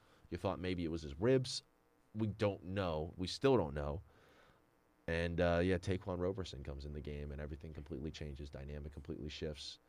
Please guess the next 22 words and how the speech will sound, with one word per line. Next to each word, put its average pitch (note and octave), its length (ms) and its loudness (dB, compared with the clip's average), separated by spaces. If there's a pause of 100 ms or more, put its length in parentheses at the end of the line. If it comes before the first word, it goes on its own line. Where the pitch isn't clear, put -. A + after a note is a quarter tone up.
(640)
He D#2+ 260 -6 (280)
did F2+ 160 -2
not E2 200 -2
have D#2+ 300 0 (120)
command E2 520 -2
over E2 240 0
the E2 160 0
offense. E2 720 -4 (420)
There D2 120 -4
were D2+ 100 -2
problems E2 560 -4
with D2 120 -8
snapping F2 480 -4
the E2 60 -4
football. F2 720 4
I - 80 -6
think E2 200 -8
there D2+ 100 -4
were D#2 240 -2
seven F2 440 -4
or E2 140 2
eight F2 200 0